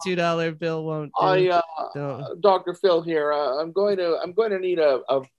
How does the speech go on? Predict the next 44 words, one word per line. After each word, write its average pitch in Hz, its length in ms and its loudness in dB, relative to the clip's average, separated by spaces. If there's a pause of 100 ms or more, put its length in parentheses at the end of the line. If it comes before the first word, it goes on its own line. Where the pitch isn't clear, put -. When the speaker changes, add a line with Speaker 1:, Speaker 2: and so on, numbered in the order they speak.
Speaker 2:
a 131 160 2
gondola 156 600 0
to 123 80 -4
get 143 240 0 (100)
over 139 360 0 (120)
to, 131 300 -4
uh, 113 100 0
my 120 240 -4
hotel. 127 720 -4 (440)
Um, 151 120 6 (360)
Speaker 1:
Oh. 165 320 -10 (140)
Speaker 2:
you 240 380 4
with 165 280 2
the, 175 260 2
uh, 165 80 4
rubber 185 460 2
inflatable 180 580 0
dinghy, 185 460 6
uh, 165 160 0
can 208 140 0
you 226 140 -6
take 208 340 -6
me 196 160 0
across? 180 800 -2 (640)
Speaker 1:
Uh, 185 120 -4
yeah, 139 400 0
yes, 151 280 -6
Mister 196 280 -6
Phil. 202 380 -6
I, 165 100 -6 (140)
Doctor 120 480 -8
Speaker 2:
Well, 196 100 10
Speaker 1:
Phil, 151 220 -2
<laughs> 156 100 -8
Speaker 2:
Doctor 180 240 4
Speaker 1:
I'm 170 60 -10
so 170 280 -8
Speaker 2:
Phil, 156 300 -2
Speaker 1:
sorry. - 100 -8
Speaker 2:
I'm - 300 -8 (120)
a 143 80 -10 (160)
certified 185 540 6
Speaker 1:
<laughs> 165 100 -16
Speaker 2:
non-doctor. 131 720 0